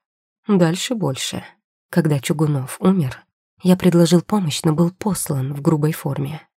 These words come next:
А потом мы вообще ни Настю, ни Пашку не видели. Спустя несколько месяцев ко мне приехала её двоюродная сестра, которая разыскивала родственницу.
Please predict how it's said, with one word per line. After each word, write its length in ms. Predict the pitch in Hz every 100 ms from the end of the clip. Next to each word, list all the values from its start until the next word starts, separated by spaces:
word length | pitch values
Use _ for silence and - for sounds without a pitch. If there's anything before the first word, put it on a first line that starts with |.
| _ -
А 100 | 175
потом 360 | - 160 185 180
мы 180 | 180
вообще 420 | 170 175 180 - 131
ни 140 | 139
Настю, 360 | 156 175 - 151
ни 100 | 147
Пашку 340 | 160 - 170
не 160 | 165 156
видели. 400 | 127 151 151 - _ _ _ -
Спустя 440 | - 147 - 143
несколько 440 | 135 135 - - 151
месяцев 460 | 160 - - -
ко 100 | -
мне 180 | 151 151
приехала 460 | - 160 151 165 151
её 320 | 151 151 151
двоюродная 640 | 151 151 151 151 147 143
сестра, 460 | - 170 - 175 175
которая 420 | 175 165 156 151
разыскивала 680 | 156 160 - - 170 160
родственницу. 720 | 135 120 - - - - -